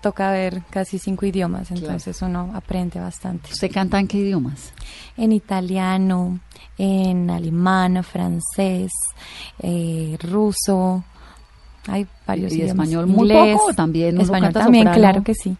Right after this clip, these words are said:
Speaker 2: ¿Sí?
Speaker 1: También hay canciones
Speaker 2: ¿Cuántos
Speaker 1: en
Speaker 2: años tiene,
Speaker 1: español.
Speaker 2: François? François.
Speaker 1: Veinticinco.
Speaker 2: Veinticinco.
Speaker 1: Sí, señora.
Speaker 2: ¿Y usted por qué decidió ser cantante lírica?
Speaker 1: Realmente,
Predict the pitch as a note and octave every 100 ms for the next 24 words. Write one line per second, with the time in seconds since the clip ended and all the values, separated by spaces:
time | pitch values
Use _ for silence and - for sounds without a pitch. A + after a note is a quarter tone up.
0 | - - A3+ - F#3 F3+ F3 E3+ F#3 -
1 | G3 F3 F3+ F#3+ F#3+ F#3+ F#3 D#3 D3+ C#3+
2 | C#3+ D#3 C#3+ - - G3+ F3+ F#3+ - F#3
3 | F3+ - - - - D#3+ C#3+ D3+ - B3+
4 | F#3 D3 C3 B2 - F#3 - F#3 - -
5 | - - - G3 - - A3+ A3+ A3+ -
6 | - A#3 A3+ A#3+ A3+ A3+ A3 G#3+ F3+ E3
7 | D#3+ F3+ - - F#3 F#3+ F3+ F#3 F#3 G3
8 | D3 - C3 - - - - - G3 A#3+
9 | A#3 A#3+ B3+ C#4+ D4 D4 D#4 E4